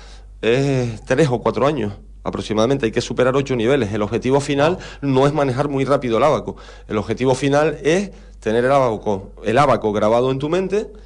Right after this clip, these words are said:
y te pueden a ti, eh, poner a hacer operaciones matemáticas de todo tipo mentalmente,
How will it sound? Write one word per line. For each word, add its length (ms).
y 460
te 100
pueden 280
a 140
ti, 720
eh, 580
poner 280
a 60
hacer 500
operaciones 500
matemáticas 540
de 100
todo 240
tipo 220
mentalmente, 640